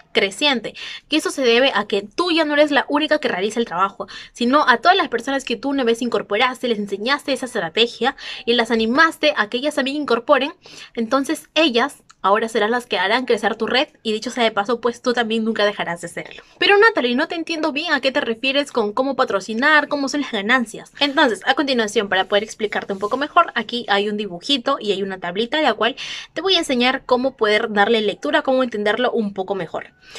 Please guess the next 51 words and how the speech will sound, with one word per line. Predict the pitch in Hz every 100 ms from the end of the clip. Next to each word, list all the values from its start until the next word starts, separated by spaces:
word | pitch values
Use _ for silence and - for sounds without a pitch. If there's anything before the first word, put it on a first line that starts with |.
| - -
Vamos | 330 381 381
a |
suponer | 269 220 208 240 247
que |
tú | 220 208
siendo | 226 226 214
mujer | 175 220 214
o |
tú | 180 190
siendo | 233 226 262
hombre | 262 240 247
vas | 226 254
a |
hacer | 226 240 240 233
ese | 220 277
puntito | - 202 233 254
que | 240
dice | 208 233
allí | 226 277 247
quince | 269 269 277
por | 240 -
ciento. | - 170 165 - - - - - - -
Entonces, | 349 359 320 349 403 - _
¿tú | 370 359
cómo | 392 370
lograste | 247 262 302
hacer | - 294
ese | 294 285
quince | 269 269
por | 311 349
ciento? | 349 294 247 403 -
Por | 208
ejemplo, | 202 240 202 175
aquí | 160 240 233
esa | 233 254
persona | 202 269 320 285 - - - - -
unió | 339 339 359 330 _
a | 269 285 -
seis | - - 392 403
personas. | 370 254 240 214 165 - - _ _ - - _
Están | 220 214 285 330
esos | - 214 285
seis | 294 311
dibujitos | 285 262 285 311
que | 277
están | 247 262
alrededor | 262 202 220 233
de | 254
ella | 254 254
con | 240 202
flechitas. | 190 185 302 370